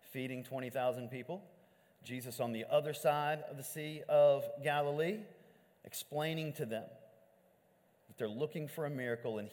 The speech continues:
he is that miracle. What we didn't really talk about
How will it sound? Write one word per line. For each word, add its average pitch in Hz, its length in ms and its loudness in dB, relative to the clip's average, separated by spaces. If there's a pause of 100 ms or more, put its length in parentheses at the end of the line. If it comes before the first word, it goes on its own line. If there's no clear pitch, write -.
he 139 440 -6
is 120 440 -4 (300)
that 98 300 -6 (100)
miracle. 87 400 -14 (880)
What 180 80 -4
we 180 80 -4
didn't 285 180 -4
really 339 200 0
talk 330 340 -6
about 131 420 0